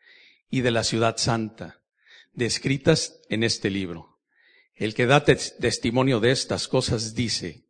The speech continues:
'Sí, vengo pronto.' Amén. Ven, Señor Jesús, que la gracia del Señor Jesús sea con todos. Amén". Esta es la forma en que la Biblia, eh, termina.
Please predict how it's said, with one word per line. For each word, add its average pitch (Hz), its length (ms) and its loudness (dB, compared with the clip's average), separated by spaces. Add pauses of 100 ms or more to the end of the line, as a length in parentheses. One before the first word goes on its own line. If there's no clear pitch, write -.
(160)
'Sí, - 580 0 (180)
vengo 117 400 0
pronto.' 98 540 -8 (640)
Amén. 117 720 4 (180)
Ven, 143 240 8
Señor 120 380 4
Jesús, - 640 2 (340)
que 110 100 -2
la 110 140 2
gracia 143 340 8
del 117 140 4
Señor 120 300 2
Jesús 139 420 -2
sea 135 380 4
con 98 320 -6
todos. 92 520 -2 (260)
Amén". 95 680 -4 (1400)
Esta 175 300 4
es 160 80 4
la 131 100 4
forma 170 680 4 (100)
en 127 220 2
que 120 160 0
la 113 160 0
Biblia, 139 480 -2 (220)
eh, 113 460 -10
termina. 160 520 4